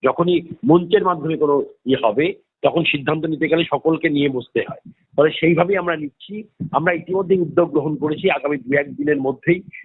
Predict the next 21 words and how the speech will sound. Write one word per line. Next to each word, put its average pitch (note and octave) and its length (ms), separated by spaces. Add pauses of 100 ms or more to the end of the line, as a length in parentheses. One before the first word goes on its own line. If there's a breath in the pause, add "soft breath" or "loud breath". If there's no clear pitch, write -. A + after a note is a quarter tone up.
এই D#3 160
প্যারামেডিক্যালের G3 720
সঙ্গে D#3+ 160
জড়িত C#3+ 300
যত E3 300 (120)
শিক্ষক, - 460
শিক্ষক, - 260 (100)
শিক্ষক, C#3 380 (380 soft breath)
উম, B2 260
আহ, C3 380
আছেন C3 380 (320)
তাদেরকে F3 400
নিয়ে, B2 280 (220)
এবং E3 200 (100)
সেই F3 220
সঙ্গে F#3 300
আমরা D#3+ 400 (340)
চেষ্টা D3+ 260
করছি E3 360
কিছু D#3 240
অভিভাবক C#3+ 500